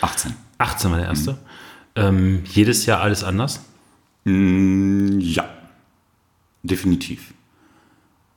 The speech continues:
Speaker 1: Immer das Gleiche und immer anders. Das ist so, ich glaub, das ist so der, die, die Überschrift zu allem. Also,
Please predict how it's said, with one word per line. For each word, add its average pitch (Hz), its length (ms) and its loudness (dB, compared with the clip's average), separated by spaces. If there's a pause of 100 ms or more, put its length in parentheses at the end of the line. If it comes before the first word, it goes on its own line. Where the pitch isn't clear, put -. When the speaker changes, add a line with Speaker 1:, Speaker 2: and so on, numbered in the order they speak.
(300)
Speaker 1:
Immer 131 180 6
das 120 200 2
Gleiche 131 540 0 (480)
und 104 140 -2
immer 101 220 -2
anders. 60 440 -10 (380)
Das - 180 -6
ist 85 100 -6
so, 87 100 -6 (140)
ich - 120 -10
glaub, 87 140 -6
das - 220 -8
ist - 100 -12
so 82 120 -4
der, 71 200 -6 (420)
die, 73 140 -6
die 73 80 -4
Überschrift - 460 0
zu - 160 -6
allem. 64 240 0 (100)
Also, 62 300 -6